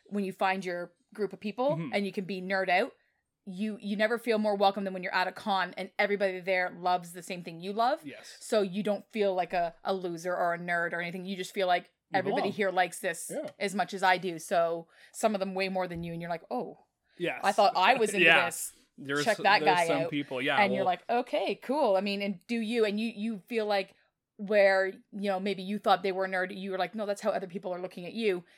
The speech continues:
Speaker 1: Now you see that, you know, this environment is great, and I miss it so much. And
Speaker 2: Yes.
Speaker 1: it's a very cost-effective, very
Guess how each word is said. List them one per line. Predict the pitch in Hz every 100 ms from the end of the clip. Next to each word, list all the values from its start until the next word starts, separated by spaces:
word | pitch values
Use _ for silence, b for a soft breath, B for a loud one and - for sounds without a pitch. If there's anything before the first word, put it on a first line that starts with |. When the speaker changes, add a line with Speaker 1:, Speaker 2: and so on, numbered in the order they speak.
| b
Speaker 1:
Now | 202
you | 190 185
see | 175 - 185 180
that, | 175 -
you | 196
know, | 165
this | 175 185
environment | - 190 175 175 139
is | 170
great, | 185 175
and | 185
I | 185
miss | 185 185 190
it | 190 -
so | - 202 180
much. | 175 175 170 190
And | 175 170
Speaker 2:
Yes. | 170 B B B
Speaker 1:
it's | 208 214
a |
very | 262 320 285
cost-effective, | - 240 247 220 - 202 202 180 175 _
very | 175 196 196 196 190